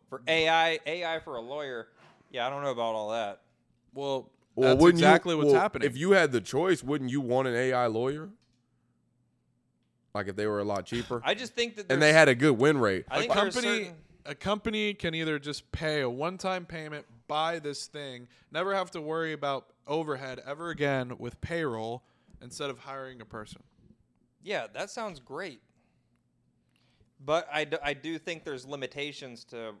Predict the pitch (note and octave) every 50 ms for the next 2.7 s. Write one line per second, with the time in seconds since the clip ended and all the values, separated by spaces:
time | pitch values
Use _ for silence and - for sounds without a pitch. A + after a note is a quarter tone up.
0 | _ - B2+ A#2+ A2+ _ B2+ A#2 A2 F#2+ A2+ A#2 A2+ A2 A2 G#2+ G#2 - - -
1 | B2 A#2 G#2+ G#2 G#2 G2+ _ - A#2 A2 - _ _ _ _ _ - D3 C#3+ C#3
2 | C3 A#2+ A2 G#2 - - C#3 A#2 G#2 A2+ A#2+ A#2 G#2+ G2